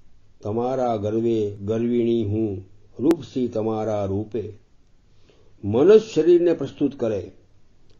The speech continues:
જેવો મનમાં ભાવ તેવી જ મુખ પર આભા. હનુમાનનો ભાવ થયો ત્યારે ગદાધરને શરીરમાં પૂંછડીનું ચિહ્ન પ્રગટ થવા લાગ્યું.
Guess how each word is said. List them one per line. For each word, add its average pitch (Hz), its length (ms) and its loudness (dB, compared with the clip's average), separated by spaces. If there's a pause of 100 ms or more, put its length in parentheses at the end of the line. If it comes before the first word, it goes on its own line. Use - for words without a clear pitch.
(120)
જેવો 117 220 2
મનમાં 120 340 0
ભાવ 120 500 -2 (400)
તેવી 117 220 4
જ 107 100 -6
મુખ 104 260 -4
પર 110 140 -4
આભા. 95 460 -2 (760)
હનુમાનનો 127 380 2
ભાવ 131 220 0
થયો 143 320 4
ત્યારે 123 260 -2
ગદાધરને 123 600 -2 (320)
શરીરમાં 113 480 0
પૂંછડીનું 165 460 0
ચિહ્ન 127 360 0 (320)
પ્રગટ 110 240 -2
થવા 98 260 -4
લાગ્યું. 87 400 -8